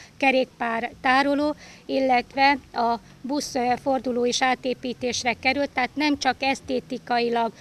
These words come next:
újult meg a vasútállomás közvetlen, ö, környezete,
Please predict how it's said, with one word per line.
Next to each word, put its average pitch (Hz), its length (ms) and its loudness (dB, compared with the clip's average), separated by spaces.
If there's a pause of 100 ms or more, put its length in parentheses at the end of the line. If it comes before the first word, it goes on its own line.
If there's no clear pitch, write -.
(160)
újult 247 400 -4
meg 247 200 -4
a 233 60 0
vasútállomás 240 920 -2
közvetlen, 233 720 -6
ö, 233 200 -6 (100)
környezete, 277 720 -2